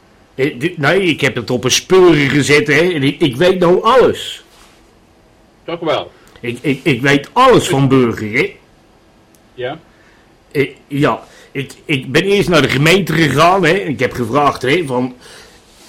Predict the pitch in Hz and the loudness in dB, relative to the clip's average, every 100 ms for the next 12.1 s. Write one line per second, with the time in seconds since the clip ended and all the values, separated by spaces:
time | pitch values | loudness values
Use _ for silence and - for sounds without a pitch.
0 | - - - 107 107 - - - 147 160 | -20 -20 -18 -16 -16 -20 -20 -2 0 2
1 | 151 160 - 135 123 135 175 170 175 160 | 0 -2 -2 -2 0 4 4 4 2 0
2 | 117 156 - - 101 101 120 - 135 135 | 0 -2 -4 -16 -20 -14 -14 -8 -4 -4
3 | 110 131 123 135 160 123 127 131 127 147 | -4 -4 -2 0 0 -2 -2 -2 0 0
4 | 143 123 139 139 143 135 113 123 175 190 | 0 0 -2 0 -2 -2 -2 0 0 -2
5 | 175 - _ - - - - - 120 131 | -8 -16 _ -20 -20 -20 -20 -12 -4 0
6 | 123 120 - _ _ _ _ _ 151 131 | 0 -2 -8 _ _ _ _ _ -2 0
7 | 143 156 147 120 143 151 151 - _ _ | 2 2 0 0 0 0 0 -4 _ _
8 | - 123 _ _ _ _ 151 - 151 151 | -20 -20 _ _ _ _ -6 -2 0 0
9 | 175 - 262 226 196 214 156 101 147 202 | -2 -4 0 2 4 6 4 2 4 4
10 | 156 107 90 - 117 156 - _ _ _ | 4 0 -10 -8 -6 -6 -8 _ _ _
11 | _ _ _ _ _ _ _ _ 113 104 | _ _ _ _ _ _ _ _ -20 -18